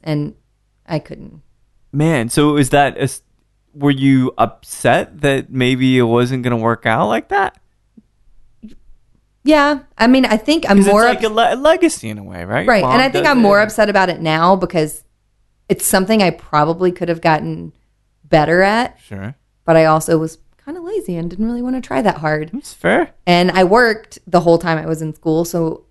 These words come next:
Speaker 1: every time I was like, "Well, I'll just work. I'll make more money
Speaker 2: What were you doing?
Speaker 1: and work." At that time, I worked, oh, I was, I worked in retail.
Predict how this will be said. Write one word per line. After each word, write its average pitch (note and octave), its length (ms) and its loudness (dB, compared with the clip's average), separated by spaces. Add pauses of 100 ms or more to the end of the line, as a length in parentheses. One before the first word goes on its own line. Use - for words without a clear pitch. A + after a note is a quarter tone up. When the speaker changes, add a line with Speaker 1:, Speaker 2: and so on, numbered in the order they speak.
(960)
Speaker 1:
every F3+ 240 4
time F3 360 -2
I E3+ 60 -8
was E3 80 -14
like, F#3+ 140 -12
"Well, E4 280 -6 (120)
I'll F#3+ 100 0
just A3+ 160 -6
work. B3 420 0
I'll F3 120 0
make F#3+ 240 -4
more G#3+ 100 2
money F#3+ 380 0
Speaker 2:
What C#3+ 140 0
were D3 60 0
you D3 120 0
doing? F3+ 180 -2
Speaker 1:
and F#3 120 0
work." E3+ 340 2 (360)
At - 80 -20 (140)
that A#3 280 -14
time, D4+ 440 -12
I F#3+ 220 0
worked, F#3 360 0
oh, F#3 100 2
I E3+ 140 4
was, E3 200 -8 (180)
I D#3+ 60 -20
worked E3 240 -16
in D#3 120 -14
retail. E3+ 520 -10